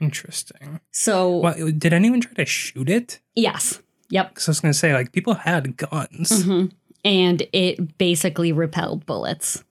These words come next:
Speaker 2: But I do get to that a little bit further along.
Speaker 1: Okay.
Speaker 2: There are some accounts where people who were attacked claimed that the beast was with a similar looking creature. And other accounts where they think that the beast was, like,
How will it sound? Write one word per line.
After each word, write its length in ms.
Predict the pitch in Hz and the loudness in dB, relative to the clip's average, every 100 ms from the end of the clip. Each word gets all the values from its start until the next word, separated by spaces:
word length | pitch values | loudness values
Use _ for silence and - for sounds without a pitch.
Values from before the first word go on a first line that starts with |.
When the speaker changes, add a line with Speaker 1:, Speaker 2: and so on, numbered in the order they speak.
| _ | _
Speaker 2:
But 140 | 196 | -2
I 120 | 190 | 0
do 180 | 185 202 | 0 0
get 160 | 190 180 | 2 0
to 120 | - | 0
that 160 | 175 170 | 0 0
a 60 | 165 | 0
little 220 | 165 - | -2 -2
bit 180 | - - | -6 -6
further 300 | - - - | -8 -8 -6
along. 280 | 180 - 139 | -6 -4 -4
Speaker 1:
Okay. 180 | - - - - - | -4 -12 -18 -18 -4
Speaker 2:
There 160 | 233 240 | 2 2
are 60 | |
some 260 | 247 311 349 | 2 2 2
accounts 480 | 403 254 180 - - - | 0 0 2 0 -6 -4
where 260 | 196 185 | 0 0
people 680 | 170 240 233 220 214 220 - - | 0 -2 0 2 0 -2 -6 -8
who 140 | 226 | -2
were 160 | 196 190 | 0 2
attacked 520 | 175 - 175 175 - | 0 0 0 0 -6
claimed 500 | - 220 208 208 190 | -4 -2 0 0 0
that 220 | - 180 | 0 -2
the 60 | 180 | -2
beast 400 | 151 196 196 - | 0 -2 -2 -2
was 320 | 190 165 - - _ _ _ _ _ _ | -2 -2 -6 -12 _ _ _ _ _ _
with 380 | 160 175 190 202 | -2 0 0 0
a 60 | 180 | 0
similar 500 | - 190 185 180 185 | 2 2 4 4 2
looking 320 | 170 170 180 | 0 2 0
creature. 560 | 160 170 165 208 226 208 _ _ _ _ _ _ _ _ _ _ _ - | 2 0 0 -2 -2 -6 _ _ _ _ _ _ _ _ _ _ _ 0
And 320 | 190 185 180 | 2 4 2
other 280 | 185 208 220 | 0 2 2
accounts 420 | 214 220 214 214 | 0 0 0 0
where 120 | 196 180 | 0 0
they 120 | 175 | 0
think 400 | 156 180 170 - | 0 0 0 0
that 280 | 170 165 - | 0 0 -4
the 140 | 175 | -2
beast 540 | 151 - 185 180 160 131 | -2 -2 -2 0 -2 -2
was, 180 | 170 | -2
like, 280 | 165 160 151 | 0 -2 -4